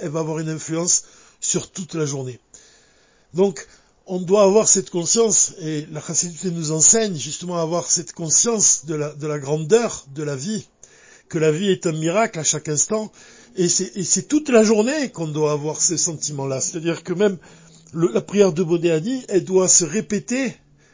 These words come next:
dans la journée, dans notre esprit. C'est pour ça que le Rabbi Rachab, il a dit que le Modéani, c'est comme un point qui illumine toutes les heures de la journée. La Mourazaken, par exemple, quand il était emprisonné,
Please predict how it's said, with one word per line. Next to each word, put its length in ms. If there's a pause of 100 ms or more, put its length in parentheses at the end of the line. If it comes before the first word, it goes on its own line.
(320)
dans 180
la 140
journée, 500
dans 200
notre 260
esprit. 580
C'est 200
pour 120
ça 140
que 140
le 160
Rabbi 240
Rachab, 320
il 120
a 60
dit 160
que 120
le 80
Modéani, 600 (920)
c'est 240
comme 220
un 80
point 460
qui 220
illumine 580 (200)
toutes 220
les 280
heures 160
de 80
la 140
journée. 400 (920)
La 100
Mourazaken, 600
par 140
exemple, 280
quand 240
il 100
était 180
emprisonné, 580